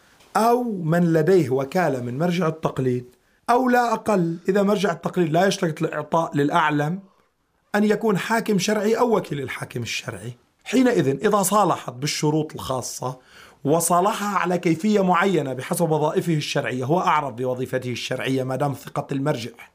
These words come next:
هذا الوكيل، فإذا قسط لها الدين أو القرض بحيث تدفعه في كل شهر مبلغ محدد، فحينئذ ليس عليها شيء،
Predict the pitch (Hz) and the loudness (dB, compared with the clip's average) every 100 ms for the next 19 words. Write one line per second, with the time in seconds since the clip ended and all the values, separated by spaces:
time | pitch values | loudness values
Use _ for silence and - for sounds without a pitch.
0 | _ - 135 135 127 127 127 117 120 131 | _ -4 0 2 2 0 0 -2 -2 -10
1 | _ _ - 143 147 151 185 151 151 - | _ _ -4 0 2 2 2 2 2 0
2 | - 180 - 147 180 175 147 123 - 135 | 0 0 0 2 4 4 2 -2 -4 -8
3 | 120 113 165 170 131 104 113 139 131 139 | -8 0 2 2 0 -6 -8 -4 0 0
4 | 131 - 170 151 101 104 101 _ _ _ | -2 -2 0 0 -6 -12 -20 _ _ _
5 | 139 127 - 196 160 - - 143 - - | -4 -2 2 4 2 -2 -4 -4 -4 -2
6 | 175 156 160 127 135 117 - 139 180 180 | 0 2 0 0 -4 -4 -2 -2 2 2
7 | 160 185 165 147 165 170 175 160 151 - | 2 2 0 2 2 2 2 2 0 0
8 | 156 131 139 123 110 _ - _ _ _ | 0 0 0 0 -6 _ -20 _ _ _
9 | _ _ _ _ _ 175 208 214 220 220 | _ _ _ _ _ -4 0 2 2 2
10 | 240 254 147 131 180 185 190 214 156 | 2 2 2 0 0 0 -4 -4 -6